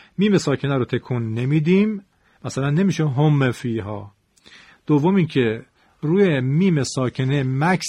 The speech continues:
اضافی نمی‌کنیم، بی خود بکشیم، چون حالت تشدید به خودش می‌گیره. ببینید نمیگیم هم فیها، این کشش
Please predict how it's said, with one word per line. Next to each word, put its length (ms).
اضافی 580
نمی‌کنیم، 520
بی 80
خود 220
بکشیم، 420
چون 180
حالت 120
تشدید 500
به 80
خودش 320
می‌گیره. 240
ببینید 380
نمیگیم 300
هم 1300
فیها، 500
این 200
کشش 380